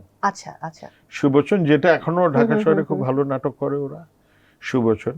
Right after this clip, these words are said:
Speaker 1: সুবচন, হুম।
Speaker 2: ওটা মোহাম্মদপুরের জন্ম, ওইটার, আহ, ফাউন্ডার আমি।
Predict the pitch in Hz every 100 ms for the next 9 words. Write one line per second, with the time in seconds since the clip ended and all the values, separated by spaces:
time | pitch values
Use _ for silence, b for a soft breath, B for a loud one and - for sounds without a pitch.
0 | 175 196 175 - 175 175 147 139 143 120
1 | 135 - 139 135 120 147 165 190 - b
2 | b b b b b 123 139 151 151 62
3 | 62 60 - 64 - - _ _ _ _
4 | - 143 131 117 98 90 80